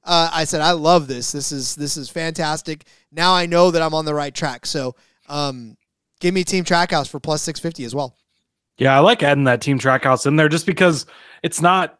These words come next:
Speaker 2: much, it's not too much cheaper where you're, you're just losing all your value on it. Gives you the Daniel Suarez insurance, and you double dip if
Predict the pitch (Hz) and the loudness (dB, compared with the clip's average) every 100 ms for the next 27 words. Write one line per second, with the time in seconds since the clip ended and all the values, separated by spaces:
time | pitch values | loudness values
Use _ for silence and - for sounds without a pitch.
0 | _ 151 139 147 - - 156 - 180 - | _ -2 2 2 0 -12 -10 0 0 0
1 | - 175 165 160 - - 151 156 143 135 | -2 2 4 2 0 2 2 4 4 4
2 | 127 120 131 131 123 123 143 139 127 131 | 2 0 -4 -4 -6 -2 0 0 2 2
3 | 131 123 123 143 139 135 135 139 - - | 4 4 4 4 4 4 4 2 -4 -20
4 | _ _ 131 151 143 147 139 147 143 135 | _ _ 2 2 4 2 2 2 2 -2
5 | 143 143 135 123 120 160 160 156 - _ | 2 4 2 -2 -2 2 2 2 -2 _
6 | _ _ _ - 120 127 135 131 120 143 | _ _ _ -8 -6 2 2 2 0 0
7 | 123 - 123 120 | 0 -6 -8 -8